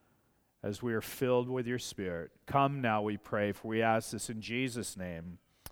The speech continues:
Amen. Well, I've got a confession to make.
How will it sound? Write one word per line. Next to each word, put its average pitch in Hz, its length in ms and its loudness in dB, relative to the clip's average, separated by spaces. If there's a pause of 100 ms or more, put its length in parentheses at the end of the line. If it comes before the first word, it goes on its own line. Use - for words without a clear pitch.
(200)
Amen. 113 720 4 (1700)
Well, 139 100 6
I've 139 120 8
got 160 160 12
a 170 40 8
confession 165 720 8
to - 120 -2
make. 123 480 2